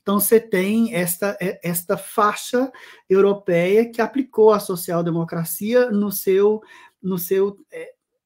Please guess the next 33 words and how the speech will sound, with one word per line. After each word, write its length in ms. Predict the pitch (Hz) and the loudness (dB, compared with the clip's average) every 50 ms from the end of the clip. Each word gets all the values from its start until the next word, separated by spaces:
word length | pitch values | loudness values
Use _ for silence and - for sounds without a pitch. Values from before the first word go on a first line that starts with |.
| _ _ _ _ _ _ _ _ _ - | _ _ _ _ _ _ _ _ _ -8
na 160 | 196 185 170 | -6 -6 -4
sua 180 | 170 - 214 | 0 0 0
dimensão 580 | 202 175 233 240 254 247 226 233 - - 262 269 | 2 2 2 2 2 0 0 -2 -2 -2 0 2
universal. 760 | 269 254 247 220 233 220 - - - - - 120 - - - - | 2 2 2 0 -2 -4 -4 -8 -10 -10 -10 -12 -14 -18 -18 -14
Então, 520 | - 160 160 - 175 170 175 190 196 202 190 | -12 -12 -10 -6 -4 -4 -2 -2 -4 -6 -6
realmente, 800 | 170 175 180 180 175 165 160 175 175 175 - 226 220 214 214 226 | -4 -4 -4 -2 -2 -2 -2 -2 -4 -6 -8 -6 -6 -6 -6 -6
é, 260 | 170 170 170 147 - _ | -6 -6 -6 -8 -12 _
tem 220 | - 180 170 175 175 | -4 -2 -2 0 0
ali 440 | 170 156 151 156 156 175 190 202 196 - - - - - - _ _ | -2 -2 -4 -4 -6 -6 -8 -10 -12 -14 -20 -20 -20 -20 -20 _ _
uma, 540 | - 175 170 180 175 180 185 180 175 170 170 | -4 -4 -2 0 2 2 2 0 0 -2 -4
uma, 440 | 170 170 175 170 170 165 151 160 - _ _ _ _ _ _ _ - | -4 -2 -2 0 0 -2 -4 -8 -14 _ _ _ _ _ _ _ -10
um 160 | 185 196 220 | -8 -4 -2
nível 440 | 196 196 196 233 269 294 262 240 226 | 0 4 6 8 8 8 8 8 4
de 80 | 220 220 | 2 2
seguridade 640 | - - 208 180 202 196 190 165 175 165 170 165 - | -2 -6 -4 -2 -2 -2 0 0 0 -2 -2 -4 -6
social 640 | - 175 170 175 - 175 156 156 175 190 190 185 170 | -6 -6 -6 -6 -4 -4 -2 -2 -2 -2 -2 -2 -2
muito 680 | 165 180 190 214 220 226 240 240 240 233 233 233 226 196 | -2 0 2 2 2 2 2 2 0 -2 -2 -4 -6 -6
superior 560 | 175 - 220 202 214 208 196 190 180 185 190 | -6 -8 -6 -2 0 0 2 2 2 2 2
a 80 | 202 202 | 0 -2
que 100 | 202 - | -4 -6
se 140 | - 233 202 | -6 -6 -4
vê 260 | 170 185 190 202 - - | -2 -2 -2 -2 -4 -6
em 160 | 190 190 185 | -8 -6 -6
outros 240 | 190 196 190 - - | -6 -8 -10 -12 -12
países. 380 | - 202 185 165 135 139 139 | -8 -6 -6 -6 -6 -8 -8
Depois 320 | - 208 208 - 269 285 277 | -10 -10 -6 -4 -2 -2 -2
você 120 | - 294 | -2 -4
tem 280 | 262 - - 226 226 226 | -4 0 2 2 4 4
a 40 | 233 | 4
Europa 320 | 220 196 185 180 180 - | 2 2 0 -2 -4 -6
Central, 540 | 170 - 208 196 180 - 190 180 180 185 185 | -10 -8 -8 -8 -10 -8 -6 -4 -2 0 0
Alemanha, 500 | 170 170 170 185 214 233 233 226 220 202 | 0 -2 -2 -2 -2 -2 -2 -2 -4 -6
França, 600 | - - - 208 208 220 220 208 - - 214 208 | -8 -6 -4 -4 -2 -2 -4 -6 -6 -6 -8 -8